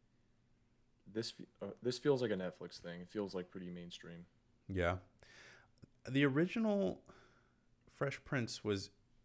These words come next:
Speaker 2: N B C, I wanna say, right?
Speaker 1: Ooh, they just put out that Peacock
Speaker 2: They did.
Speaker 1: streaming service.
Speaker 2: Actually, Fresh Prince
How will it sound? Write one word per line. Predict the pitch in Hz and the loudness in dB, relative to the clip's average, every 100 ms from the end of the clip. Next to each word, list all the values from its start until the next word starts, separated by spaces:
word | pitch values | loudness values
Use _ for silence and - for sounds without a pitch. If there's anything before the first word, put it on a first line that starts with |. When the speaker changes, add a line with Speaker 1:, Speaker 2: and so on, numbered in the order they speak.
| _ | _
Speaker 2:
N | 117 127 123 | 0 2 4
B | 117 | 2
C, | - - - 110 | 0 -4 0 4
I | 85 | 4
wanna | 82 80 78 | 2 0 -4
say, | - 82 | 0 0
right? | 78 82 101 - - _ _ _ _ _ - | 0 0 -2 -4 -14 _ _ _ _ _ -2
Speaker 1:
Ooh, | 127 107 | 2 2
they | 101 | 2
just | 123 - | -2 -2
put | 117 | 0
out | 104 85 | 0 -2
that | 87 | -8
Peacock | - 113 98 85 - - _ _ _ _ _ _ _ _ - | -8 -10 -8 -12 -12 -20 _ _ _ _ _ _ _ _ -4
Speaker 2:
They | 92 | -4
did. | 92 107 92 92 | -2 0 2 0
Speaker 1:
streaming | 98 87 | -6 -6
service. | 85 82 85 | -8 -12 -4
Speaker 2:
Actually, | 113 214 - 202 143 113 - | -2 0 -2 2 2 2 -4
Fresh | - 175 - | 0 0 0
Prince | - 180 180 | -2 -2 0